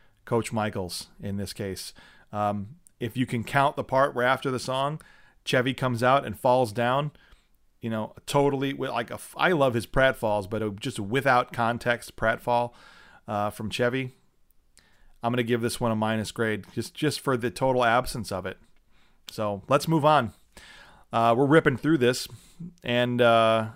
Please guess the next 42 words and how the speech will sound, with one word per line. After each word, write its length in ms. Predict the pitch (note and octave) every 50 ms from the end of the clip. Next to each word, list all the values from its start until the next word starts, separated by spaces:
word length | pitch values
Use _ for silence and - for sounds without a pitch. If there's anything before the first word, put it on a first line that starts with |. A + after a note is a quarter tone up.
| - - _
we're 120 | - B2+ C#3+
moving 240 | D#3 D3+ C#3 D3+
on 80 | D3 C3+
to 60 | B2+
Weekend 280 | B2+ C#3+ C#3 D3 B2 B2
Update. 360 | C#3+ D3+ - B2 G2 F#2 -
Now, 280 | A2+ A2+ A2+ A2 G#2 A#2 - _ _ _ _ _ _ _ _ - - - - - - - -
last 280 | B2+ C3+ C#3 B2 -
week 140 | D3 C#3+ B2
in 100 | A#2+ A#2
week 180 | A#2+ B2+ B2 -
one, 300 | A#2 A#2 A#2+ B2+ C3+ - - - - - - - - - - _ -
uh, 260 | A#2 A2+ A2 G#2+ G2+ G#2
Weekend 320 | B2 C3 - C#3 B2+ B2
Update 640 | B2 B2 B2 - C3 B2 B2 - - - - - - - _ - - - - - - - -
got 180 | C3+ B2+ A#2+
an 60 | A#2 A#2
even 280 | B2+ B2+ A#2 B2 A#2
grade 420 | G2+ A#2 A#2 A#2 B2 B2+ C3 B2+ - - -
'cause 140 | A#2+ G#2+
they 140 | A2 A2+ A2 G2+
kinda 260 | - - A#2+ A2 G2
split 300 | - - - B2 A2 -
their 120 | B2 A2+
jokes. 540 | G2+ G#2+ A2 A2+ B2 B2 - - - - - - - _ _ _ -
Uh, 500 | G#2 G2+ G2+ G2+ G2+ G#2 G#2+ A2 A#2 A#2
some 180 | - - B2+ B2
were 80 | A#2+
good, 220 | G#2 A#2+ A#2+ A2+ -
some 120 | B2 A#2
were 80 | A2+ G#2+
bad, 280 | G2+ A2+ A2+ A#2 A2
kinda 180 | - A#2 G#2+ G#2
right 160 | A2 A2 A2
down 160 | A#2+ A2 G#2+
the 60 | G#2+
middle. 240 | G#2+ A2 A2 A#2 A2
So 140 | - - G#2
it 40 | G2
just 180 | G#2 G2+ -
got 160 | - A2 G2+ G2+
a, 120 | G2